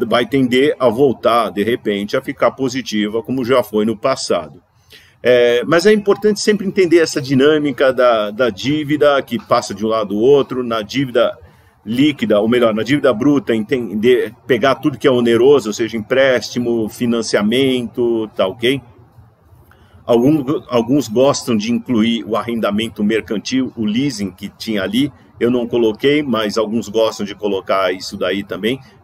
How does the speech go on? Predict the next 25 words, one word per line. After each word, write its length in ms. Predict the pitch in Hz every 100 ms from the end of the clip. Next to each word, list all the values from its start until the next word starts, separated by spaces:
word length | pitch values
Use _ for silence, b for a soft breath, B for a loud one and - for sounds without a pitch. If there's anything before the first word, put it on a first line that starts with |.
| -
principalmente 500 | 131 - 107 123 -
quando 220 | 123 107
tem 160 | 117
uma 180 | 117 104
certa, 540 | 101 120 110 - 101 82 b b b _
ah, 1000 | 98 110 110 104 104 101 98 92 90 90
recorrência 1040 | 123 127 127 101 113 127 135 - 110 90 -
nele, 420 | 104 117 135 147
então 240 | 123 107 110
você 140 | 104
pode 320 | 90 113 107
fazer 420 | 101 98 92 98 -
esse 300 | 98 95 92
tipo 260 | 95 -
de 100 | 107
análise, 460 | 123 113 127 127 120
é 60 | 123
uma 100 | 135
análise 540 | 113 120 117 113 127 -
interessante, 920 | 127 117 123 123 135 - 107 104 107 139 - _ B B B B B
é, 1500 | 107 117 117 113 110 110 107 104 101 98 95 92 85 82 80 - - b b _ - -
pra, 220 | 131 123
pra 260 | - - 131
se 180 | - 120
fazer. 520 | - 139 110 120